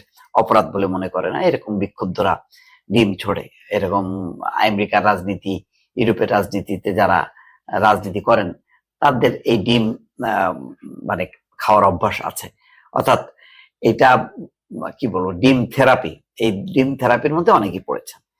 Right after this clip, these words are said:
ভারতেও দেখি আমরা, বিভিন্ন জায়গায় দেখি, বাংলাদেশেও এটা প্রচলিত আছে। তারপরও বিদেশের মাটিতে এইভাবে,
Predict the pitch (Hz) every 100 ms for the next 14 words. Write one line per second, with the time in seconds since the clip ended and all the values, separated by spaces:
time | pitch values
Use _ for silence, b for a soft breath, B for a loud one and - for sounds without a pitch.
0 | b b b 127 139 143 147 139 131 127
1 | 143 170 156 143 123 113 110 107 98 98
2 | 107 107 104 165 165 - - _ - 113
3 | 92 92 - - - 160 160 190 135 104
4 | 135 120 139 110 107 - - 98 - b
5 | b b b b b 127 120 123 131 127
6 | 123 -